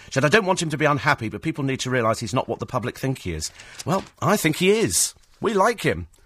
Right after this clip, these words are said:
We like him. In fact, it's, it's you that the public don't like, Kate, and that's the trouble.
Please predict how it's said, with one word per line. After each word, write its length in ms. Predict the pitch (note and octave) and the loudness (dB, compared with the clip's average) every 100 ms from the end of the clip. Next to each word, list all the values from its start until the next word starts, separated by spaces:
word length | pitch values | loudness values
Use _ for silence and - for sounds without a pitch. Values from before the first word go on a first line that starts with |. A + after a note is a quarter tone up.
| _ | _
We 100 | A#3 | -4
like 280 | A#3+ B3+ B3+ | -2 -2 0
him. 240 | F3+ F2+ - - - - | 0 -2 -6 -18 -20 -8
In 100 | D3+ | -4
fact, 260 | - F3 - | 2 0 2
it's, 240 | F3 D3+ | 0 0
it's 240 | - E3+ - | 0 0 2
you 200 | F3+ A#3+ | 2 2
that 120 | E3 | 0
the 60 | A#2+ | 2
public 360 | C#3 A2+ B2+ - - | 2 2 -4 -8 -8
don't 280 | F2+ C#3 C3 | 2 2 4
like, 260 | C3+ D#3 - | 0 0 -4
Kate, 300 | G2 G2 - | -6 -6 -2
and 100 | F3+ | -2
that's 200 | E3+ - | 0 -2
the 60 | |
trouble. 320 | E3 G#3 G3 | -2 0 0